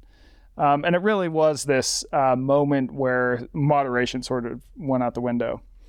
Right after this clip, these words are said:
And, um, I just wanted to know why that was. And the book is really an investigation of that. But one of the main things that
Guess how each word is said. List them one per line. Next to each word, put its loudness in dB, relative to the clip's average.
And, 2
um, 2
I 2
just -4
wanted 2
to 4
know 2
why 2
that -4
was. -4
And -2
the -4
book 0
is 0
really 2
an 2
investigation 0
of -6
that. -2
But 0
one 0
of -2
the 0
main 2
things 0
that 0